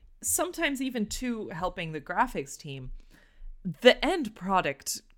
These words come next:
you know, it's still gone through many iterations of editing, of, you know, all of this. So I really don't know what it's gonna look like. So there is an element to me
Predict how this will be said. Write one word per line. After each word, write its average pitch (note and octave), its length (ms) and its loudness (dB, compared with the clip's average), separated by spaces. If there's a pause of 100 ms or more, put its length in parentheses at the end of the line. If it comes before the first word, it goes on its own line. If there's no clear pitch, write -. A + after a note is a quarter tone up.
(120)
you G3+ 180 2
know, D3+ 240 2
it's A#3+ 180 2
still C4 400 0
gone F#3 320 2
through D#3+ 240 -4
many D#3+ 380 -2
iterations C3+ 640 -10
of C3+ 440 -4 (120)
editing, E3+ 560 -2
of, C3+ 480 -8
you - 80 -10
know, B2 240 -10
all D#3 200 2
of C#3 80 -4
this. C3+ 180 -6
So D#3 280 -2
I G3 140 0
really E3+ 340 -2
don't D3 180 -10
know C#3 80 -12
what C3+ 120 -10
it's B2+ 100 -16
gonna C3 220 -12
look B2+ 140 -16
like. - 160 -12
So G3+ 180 2
there G3 120 0
is G#3 220 -2
an A#3+ 100 -2
element D#3+ 380 -2
to E3+ 140 -6
me D3+ 360 -10